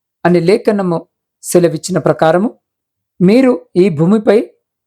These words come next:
సాధారణమైన వ్యక్తి కావచ్చు, కానీ మీకు అతీంద్రియ సహాయము చేయడానికి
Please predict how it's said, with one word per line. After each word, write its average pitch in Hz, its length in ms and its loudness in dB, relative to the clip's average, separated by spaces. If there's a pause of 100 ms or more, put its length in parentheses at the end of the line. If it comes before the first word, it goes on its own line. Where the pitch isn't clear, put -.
(140)
సాధారణమైన 190 800 0
వ్యక్తి 156 280 -2
కావచ్చు, 156 480 -4
కానీ 190 360 -2 (680)
మీకు 208 440 0
అతీంద్రియ 208 680 2 (540)
సహాయము 196 800 0 (380)
చేయడానికి 165 640 -2